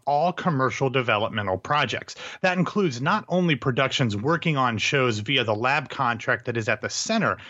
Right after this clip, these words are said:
of the current negotiations between A E A and the Broadway League, but also productions developing shows via workshop agreement and staged reading contract and stage reading guidelines.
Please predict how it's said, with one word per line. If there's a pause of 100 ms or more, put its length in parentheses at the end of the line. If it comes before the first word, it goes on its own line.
(140)
of
the
current
negotiations
between
A
E
A
and
the
Broadway
League, (320)
but (100)
also
productions
developing
shows
via
workshop
agreement (340)
and
staged
reading
contract (140)
and
stage
reading
guidelines.